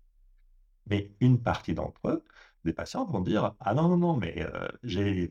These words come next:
failli mourir, je vais pas recommencer. » Alors, si cette personne a déjà une faible confiance dans ses capacités à résoudre les problèmes ou à affronter les difficultés,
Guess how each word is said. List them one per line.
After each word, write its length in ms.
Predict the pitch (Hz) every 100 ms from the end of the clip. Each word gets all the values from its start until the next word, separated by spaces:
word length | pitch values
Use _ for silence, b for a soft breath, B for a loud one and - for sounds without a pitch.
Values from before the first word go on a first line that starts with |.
| -
failli 220 | 92 92
mourir, 480 | 82 82 117 233 _ _ -
je 120 | -
vais 60 | -
pas 100 | -
recommencer. » 580 | - - 117 165 175 131 - -
Alors, 380 | - 107 90 - _ _ _
si 160 | _ 143
cette 180 | 151 131
personne 300 | 123 - 92
a 80 | 101
déjà 260 | 101 107
une 200 | 110 101
faible 300 | - 113 107
confiance 520 | - 87 - 107 101
dans 100 | 98
ses 140 | 85 113
capacités 580 | 90 90 - 85 107 95
à 300 | 85 82 85
résoudre 420 | 85 90 101 98 90
les 120 | 87
problèmes 440 | - 85 95 95
ou 80 | 87
à 120 | 85
affronter 340 | 90 - 87 92
les 100 | 87
difficultés, 640 | 82 - - 87 101 95